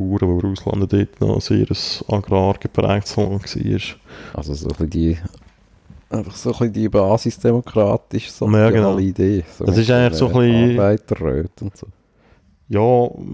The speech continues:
Speaker 1: ja, und halt auch so ein bisschen innerparteiliche Demokratie, oder? Das
Speaker 2: Mhm.
Speaker 1: ist halt so ein bisschen eher sozialdemokratisch gewesen und das ist halt mehr so kommunistisch,
Speaker 2: Ja.
Speaker 1: oder?
Speaker 2: Ja. Ja, die Umsetzung ist es einfach ein bisschen so gewesen, oder?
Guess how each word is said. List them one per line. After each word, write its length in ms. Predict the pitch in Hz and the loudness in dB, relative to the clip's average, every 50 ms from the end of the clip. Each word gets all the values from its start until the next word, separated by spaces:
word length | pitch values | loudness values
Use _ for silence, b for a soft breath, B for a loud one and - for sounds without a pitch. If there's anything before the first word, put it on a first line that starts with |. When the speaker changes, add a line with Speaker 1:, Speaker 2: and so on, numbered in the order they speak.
| - - - | -12 -10 -6
Speaker 1:
ja, 120 | 120 113 | -2 -2
und 380 | 113 135 143 135 123 120 117 110 | 0 0 0 0 0 -2 -2 0
halt 220 | 113 113 110 - | 0 0 0 2
auch 140 | 117 113 113 | 2 2 2
so 80 | 113 117 | 0 0
ein 60 | - | 0
bisschen 160 | 120 113 113 | 0 2 2
innerparteiliche 800 | 117 120 120 113 - 123 - - 120 120 117 113 110 113 - 113 | 2 0 0 -2 -4 -4 -4 0 2 2 2 2 0 -2 -2 0
Demokratie, 760 | 117 110 113 113 113 - - 110 107 - - 120 131 135 110 | 0 2 2 2 0 -2 -2 -4 -4 -2 -4 -4 -4 -2 -2
oder? 240 | 104 104 110 117 113 - - - | -2 -2 -2 -4 -6 -8 -12 -18
Das 100 | - - 87 | -12 -8 -6
Speaker 2:
Mhm. 40 | 85 | -6
Speaker 1:
ist 140 | 82 82 | -4 -2
halt 200 | 95 107 107 101 | -2 -4 -4 -6
so 100 | - - | -8 -10
ein 40 | - | -6
bisschen 560 | - 113 110 107 110 107 110 - 113 113 113 | -4 -2 -2 -2 -2 -2 0 0 0 0 0
eher 80 | 110 110 | -2 -2
sozialdemokratisch 1200 | - 113 110 - - - 104 101 101 107 104 110 107 107 107 - - 107 104 104 101 - - - | 0 0 0 0 0 -2 0 0 2 2 2 2 0 0 -2 -2 0 0 0 0 -2 -4 -10 -16
gewesen 220 | - - 107 101 101 | -10 -8 -4 -2 -2
und 140 | 92 87 - | -2 -2 -4
das 140 | 104 95 101 98 | -6 -6 -6 -8
ist 100 | 95 95 | -8 -6
halt 280 | 90 95 95 90 - - | -4 -4 -4 -6 -6 -6
mehr 200 | 92 92 92 90 | -6 -4 -4 -6
so 80 | 95 98 - | -8 -12 -14
kommunistisch, 760 | - - - 95 95 80 78 78 98 98 - - - - - - | -10 -6 -6 -4 -2 -2 -2 -2 -4 -6 -10 -14 -20 -20 -16 -12
Speaker 2:
Ja. 80 | - 98 | -10 -8
Speaker 1:
oder? 200 | 101 104 107 104 _ _ B B B | -8 -8 -10 -12 _ _ B B B
Speaker 2:
Ja. 140 | B 85 82 - _ _ _ _ _ _ _ - - | B -8 -8 -10 _ _ _ _ _ _ _ -10 -4
Ja, 140 | 73 73 82 | -2 -2 -2
die 140 | - - 85 | -2 0 -2
Umsetzung 520 | 82 87 107 - 92 90 87 - - 92 82 | 0 0 0 0 0 0 0 -2 -4 -2 0
ist 140 | 90 87 90 | 0 0 0
es 80 | 87 85 | 2 2
einfach 400 | 87 85 87 87 87 90 - - | 2 2 2 2 0 0 0 -2
ein 40 | 87 | -2
bisschen 180 | 87 85 87 82 | 0 0 0 0
so 80 | 82 | 0
gewesen, 440 | - - - 90 90 90 82 76 78 | -2 -4 -4 -4 -4 -2 -2 -2 -2
oder? 120 | 76 90 | -4 -4